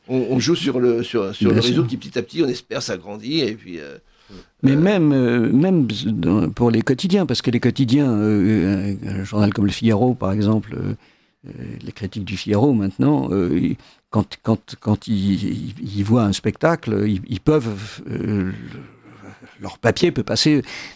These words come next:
Speaker 2: deux jours avant. Euh, moi, quand mon père était critique de Figaro, il y avait, il y a cin-, soixante ans de ça, euh, il, euh, il y avait, euh, il,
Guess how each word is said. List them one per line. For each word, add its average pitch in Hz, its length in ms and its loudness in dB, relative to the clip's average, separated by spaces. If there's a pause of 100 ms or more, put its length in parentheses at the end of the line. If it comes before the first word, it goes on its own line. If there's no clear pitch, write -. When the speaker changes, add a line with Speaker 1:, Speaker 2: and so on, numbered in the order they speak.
(340)
Speaker 2:
deux 123 200 4
jours 143 220 4
avant. 185 260 0 (800)
Euh, 98 680 2
moi, 123 280 4
quand 113 120 2
mon 113 160 4
père 120 220 2
était 107 200 -2
critique 113 340 -4
de 98 80 -4
Figaro, 117 440 0
il 101 60 0
y 95 40 0
avait, 90 200 -6
il 98 60 -16
y 98 40 -14
a - 180 -18 (140)
cin-, - 240 0
soixante - 480 0
ans 123 60 4
de 104 60 2
ça, 175 380 0 (400)
euh, 101 260 2
il, 104 220 2
euh, 92 720 2 (400)
il 113 60 0
y 104 60 6
avait, 113 260 4
euh, 104 200 0
il, 107 260 -2